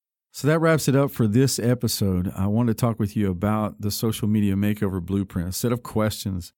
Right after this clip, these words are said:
that you can use to start answering, uh, these things and, and really help your social media be given a makeover. Uh, these are the questions that we use over and over and over again to help companies start rethinking what it is they do on social media and how they can position themselves.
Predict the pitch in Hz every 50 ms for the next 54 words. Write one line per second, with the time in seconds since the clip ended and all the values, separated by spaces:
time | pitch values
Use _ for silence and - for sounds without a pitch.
0 | _ _ _ _ _ _ 110 101 - - 127 117 120 107 107 110 110 110 107 101
1 | - - 92 - - - 120 110 110 104 101 107 110 104 - - 104 92 90 90
2 | 87 87 98 120 - - 101 95 95 92 98 104 95 - - - 95 92 92 92
3 | 90 90 95 87 90 92 - - 95 92 92 101 101 101 95 95 101 95 - -
4 | 92 92 90 90 87 - _ _ _ _ _ _ - - 151 143 - 143 117 117
5 | 127 131 123 110 107 98 104 98 110 113 110 107 98 92 98 101 104 107 104 -
6 | 101 90 85 92 - - - - - - 90 95 92 104 101 101 101 101 - 104
7 | 92 - - 104 104 101 - 104 98 90 98 92 90 95 95 95 95 95 92 90
8 | - - - 117 123 120 123 117 110 110 101 101 104 101 101 95 95 95 90 92
9 | 98 98 98 95 - - _ _ _ _ _ _ - 117 120 135 117 - - 131
10 | 120 - 123 113 101 - - - 117 110 117 120 107 92 101 110 117 117 113 -
11 | 113 110 110 104 - 104 98 95 95 95 98 107 107 98 98 98 98 92 95 98
12 | 92 90 90 95 95 95 92 90 92 92 87 - 110 98 - - 92 95 98 101
13 | 95 101 98 95 87 92 90 98 98 95 90 - - 87 80 95 82 85 98 95
14 | - - 87 85 90 - - - 90 92 90 - -